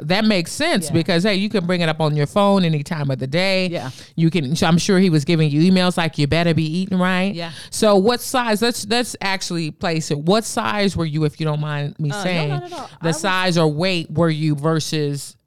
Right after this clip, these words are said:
Speaker 1: how long it took you to get to the competition weight?
Speaker 2: Yeah. I was about a size fourteen.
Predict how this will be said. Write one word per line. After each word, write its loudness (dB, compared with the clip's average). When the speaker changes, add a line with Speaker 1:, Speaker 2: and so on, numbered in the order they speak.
Speaker 1:
how 0
long 2
it -2
took 0
you 4
to 2
get 0
to 4
the -2
competition -2
weight? -12
Speaker 2:
Yeah. -16
I -12
was -12
about -12
a -14
size -16
fourteen. -14